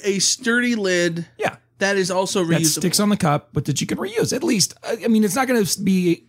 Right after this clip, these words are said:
Speaker 2: reusable like your straw will be.
Speaker 1: Sure.
Speaker 2: Like, this straw has been here for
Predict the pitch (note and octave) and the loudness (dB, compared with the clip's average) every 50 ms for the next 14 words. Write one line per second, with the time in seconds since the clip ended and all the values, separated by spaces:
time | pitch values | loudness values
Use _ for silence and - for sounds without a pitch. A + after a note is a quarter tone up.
0 | - F3+ D3 D#3+ E3+ D#3 F3 F#3 D#3 E3 C#3+ D#3+ D3+ C#3+ C#3+ C3+ - B2+ A2+ - | -8 -2 0 0 2 2 2 2 2 2 2 2 2 2 2 0 0 -4 -6 -4
1 | - C#3 C3 C3+ D3 D#3+ D#3+ D3+ E3+ E3+ F3+ - - - - G3 E3 C3+ D3 E3 | -2 0 0 2 2 0 0 0 0 -2 -2 -4 -10 -8 -6 -4 -4 -2 0 -2
2 | D#3 - A#3+ - - - F#3 F3+ E3 C3 A2+ G#2+ G2+ G2+ - - - _ _ - | 0 2 2 0 2 2 2 2 2 2 0 -2 -4 -6 -10 -14 -20 _ _ -4
3 | D3+ C#3 A#2+ A2 D3 C#3 C3+ B2+ B2 A#2 - - A#2+ A#2 A2+ A2 G#2+ | -2 -2 0 0 2 2 2 2 0 0 -2 -2 -2 0 0 0 -2